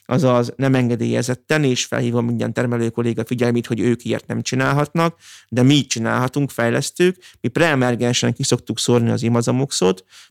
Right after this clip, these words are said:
tehát nincs kikelve még semmilyen gyomnövényünk, hogy tisztán a talajhatást vizsgáljuk. És ezeken a parcellákon mindig megfigyelhető, hogy a kakaslábfű, a muhar,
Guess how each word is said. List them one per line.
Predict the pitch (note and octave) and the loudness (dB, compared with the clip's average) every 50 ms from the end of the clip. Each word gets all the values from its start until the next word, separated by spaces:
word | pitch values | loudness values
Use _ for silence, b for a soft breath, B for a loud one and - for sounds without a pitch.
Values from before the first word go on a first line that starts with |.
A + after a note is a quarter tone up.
| B | B
tehát | - B2+ B2 - | -2 -2 -2 2
nincs | - D3+ D3+ C#3 - | 2 2 4 2 2
kikelve | - - - C3+ - C3 B2 A#2+ A#2+ A#2+ | 0 0 0 0 2 2 2 2 2 2
még | A#2 A#2 A2 | 0 0 -2
semmilyen | - - B2+ B2 A#2+ A#2 A2+ G#2+ G#2 A2 | -2 -2 -2 0 0 2 0 0 0 -2
gyomnövényünk, | A2+ A#2 A2+ A2+ A#2 A#2+ C#3 D#3 F3 F#3 F#3+ F#3+ G3 G3 G3 F#3+ F#3+ b b b b b | -2 -2 0 0 0 0 2 2 2 2 2 4 4 4 4 2 0 b b b b b
hogy | b A#2+ - | b -6 -2
tisztán | - D#3+ E3 D#3+ - C#3+ C3+ | 2 2 2 2 2 0 0
a | B2 | 0
talajhatást | A#2 C3+ B2+ B2+ B2 B2+ - A#2 - - A2+ A#2 - | 0 2 2 2 2 2 0 -2 -2 -2 -4 -4 -4
vizsgáljuk. | - A#2 A2+ A#2 A2 A#2 G#2+ G#2 - - - _ | -6 -6 -6 -4 -2 -4 -2 -4 -6 -8 -10 _
És | - - - | -16 -12 -8
ezeken | - D3+ E3 - D3+ | -6 -6 -4 -2 0
a | C#3 C3+ | 0 0
parcellákon | C3+ - C#3 C#3 C3+ - - C3 B2 A#2+ A#2+ - B2 B2 | 0 2 2 2 2 0 0 0 0 0 -2 0 0 2
mindig | B2+ D3 D#3 C#3+ B2+ | 4 6 6 4 4
megfigyelhető, | B2 A#2+ B2 B2 - - C3 A#2+ A#2+ A#2 A#2+ B2+ B2 - - B2+ B2+ | 4 2 2 0 -2 -2 -2 0 2 2 2 2 -2 -2 0 2 2
hogy | B2 B2 C3 A#2 | 2 2 0 -2
a | A2+ A#2 | -2 -2
kakaslábfű, | - C3+ - D#3 D3+ - - C3+ C3 C3 - - A2+ | -4 -2 0 0 0 0 0 -2 -2 -2 -2 -4 -4
a | A2 | -2
muhar, | A2 A2+ B2 B2+ B2+ C3 B2+ B2+ B2+ B2 B2 | -2 0 0 0 2 2 2 2 2 0 -2